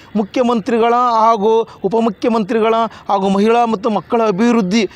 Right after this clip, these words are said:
ರಕ್ಷಣೆಯ ಒಂದು ಸಚಿವರ ಮನಸ್ಸನ್ನು ಗೆದ್ದು ಇವತ್ತು ಒಂದು ಹೊಸ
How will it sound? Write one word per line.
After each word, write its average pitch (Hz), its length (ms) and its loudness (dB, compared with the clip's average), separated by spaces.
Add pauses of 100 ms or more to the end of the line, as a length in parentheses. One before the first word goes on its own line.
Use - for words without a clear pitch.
(160)
ರಕ್ಷಣೆಯ 247 480 0 (440)
ಒಂದು 202 200 0
ಸಚಿವರ 269 500 0
ಮನಸ್ಸನ್ನು 214 680 -2
ಗೆದ್ದು 226 640 0 (320)
ಇವತ್ತು 208 260 -2
ಒಂದು 175 320 0
ಹೊಸ 160 180 -2